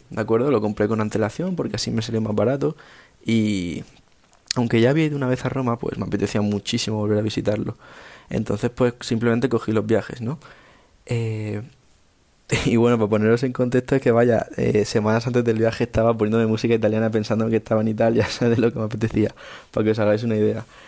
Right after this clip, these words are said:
Y quiero que ve-, que veáis la catástrofe que me ocurrió, que simplemente fue que el último trimestre, justo el que hay antes de verano, el de antes de julio, eh, pues yo tenía varios exámenes, ¿no?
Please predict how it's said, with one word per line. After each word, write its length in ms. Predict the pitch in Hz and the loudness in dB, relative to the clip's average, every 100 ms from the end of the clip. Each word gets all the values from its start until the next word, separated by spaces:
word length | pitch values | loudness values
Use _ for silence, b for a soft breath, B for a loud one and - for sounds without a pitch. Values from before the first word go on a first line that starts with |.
| B B B - - - | B B B -20 -10 -2
Y 600 | 117 113 113 113 110 110 - _ _ _ - - | 2 2 2 2 2 -2 -8 _ _ _ -8 0
quiero 200 | 110 135 | 0 2
que 100 | 139 | 2
ve-, 460 | 127 120 - - - - - - - | 2 2 -2 -6 -12 -20 -20 -16 -2
que 140 | 117 | 2
veáis 200 | 110 117 | 2 2
la 100 | 123 | 2
catástrofe 500 | 113 110 - 127 123 | 2 0 -2 -6 -4
que 80 | 113 | -2
me 80 | 107 | -2
ocurrió, 420 | 110 110 117 - _ _ _ _ _ _ _ _ _ _ _ _ _ _ - | 0 2 0 0 _ _ _ _ _ _ _ _ _ _ _ _ _ _ -6
que 640 | 117 104 101 101 104 104 113 | -2 0 2 2 2 0 -4
simplemente 540 | - 131 131 131 135 | -2 -2 0 0 -2
fue 220 | - 135 | 0 0
que 180 | 127 113 - - B B B B B - | 2 0 -2 -18 B B B B B -6
el 100 | 120 | -2
último 300 | 120 135 131 | 0 2 2
trimestre, 540 | 127 123 143 - 127 - _ _ _ _ - - - | 2 0 0 0 -2 -4 _ _ _ _ -20 -18 -16
justo 340 | - 120 117 | -2 -2 0
el 100 | 113 | -2
que 100 | 110 | 2
hay 100 | 110 | 0
antes 180 | 113 113 | 0 0
de 100 | 110 | 0
verano, 300 | 107 117 135 | 0 0 -2
el 80 | 113 | 0
de 60 | |
antes 180 | 104 110 | -2 0
de 80 | 107 | -4
julio, 380 | - 127 113 127 B B B B _ - | -2 -2 -2 -6 B B B B _ -4
eh, 380 | 117 110 104 104 | 0 0 -2 0
pues 140 | 104 | 0
yo 40 | 101 | 0
tenía 200 | 104 104 | 2 2
varios 200 | 101 101 | 0 -2
exámenes, 420 | 110 165 135 104 | -4 -4 -2 -4
¿no? 200 | 107 | -4